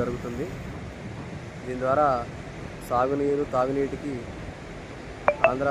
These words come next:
ప్రాంతానికి ఉపయోగపడుతుందని నిర్మించినటువంటి ప్రాజెక్టు. ప్రాజెక్టులో నీరు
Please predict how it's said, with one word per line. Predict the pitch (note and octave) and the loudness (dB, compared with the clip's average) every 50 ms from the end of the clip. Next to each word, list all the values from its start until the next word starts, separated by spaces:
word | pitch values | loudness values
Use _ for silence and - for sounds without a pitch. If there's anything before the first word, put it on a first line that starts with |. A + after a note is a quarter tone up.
| C#3 | 2
ప్రాంతానికి | C3+ C3+ C3+ C3 C3 C#3 C3 C3+ C3 C3+ C3 | 2 0 0 2 0 0 0 0 -2 -2 -4
ఉపయోగపడుతుందని | A#2+ C#3 C#3 C3 - C3 C3 - - C3 B2+ B2+ C3 C3+ C3+ A#2+ A2+ G#2+ - - - - - - - - - - - - - - - - - - - - - - B2+ | 0 0 0 2 2 0 -2 -2 -2 -2 0 0 0 0 0 -2 -4 -6 -8 -10 -10 -10 -10 -10 -10 -10 -10 -8 -8 -8 -8 -10 -10 -10 -10 -10 -10 -8 -6 -2 -2
నిర్మించినటువంటి | B2 B2+ C3+ C3+ B2+ C3+ C3+ B2+ C3 B2+ B2 A2+ - | 0 0 0 0 0 0 0 2 2 2 2 0 0
ప్రాజెక్టు. | B2 A#2 A#2 A#2 B2 B2 - - C#3 E3 A3+ - - - - - - - - - - - - - - - - - - - - - - - - - - - - - - - - - - - - - - - - - - - - - - - - - - - - - - - - - - - - - - - - - - - - - - - - - - - - - - | 2 2 2 2 0 -2 -2 -2 -2 -2 -2 -2 -6 -8 -8 -8 -8 -8 -8 -8 -8 -6 -6 -6 -8 -8 -8 -8 -8 -8 -8 -8 -8 -6 -6 -8 -6 -6 -8 -8 -8 -8 -8 -8 -8 -8 -8 -8 -8 -8 -8 -8 -8 -6 -6 -6 -6 -6 -6 -6 -6 -6 -6 -6 -6 -8 -6 -8 -8 -8 -6 -6 -6 -4 -4 -4 -4 -4 -4 -4 -4 -4 -4 -4 -4 -4 -4 -4 -2
ప్రాజెక్టులో | C3 B2 B2 B2+ C3 C3+ C#3+ C3+ - - - C#3+ C#3 D3 D#3 C#3 B2+ B2+ C3+ C3 - - - - - - - - - - - - - - - - - - - - - - - - - - - - - - - - - - - - - - - - - - - - C3 B2 | -2 0 0 0 2 2 2 0 0 -2 -2 2 6 6 8 8 6 4 2 0 -4 -4 -6 -6 -6 -6 -6 -6 -6 -6 -6 -6 -6 -6 -6 -6 -6 -6 -6 -6 -6 -6 -6 -6 -6 -6 -6 -6 -6 -6 -6 -6 -6 -6 -6 -6 -6 -6 -6 -6 -6 -6 -6 -4 -2 2
నీరు | A#2+ C3 C#3 D3 D3 C#3+ | 6 6 8 8 8 8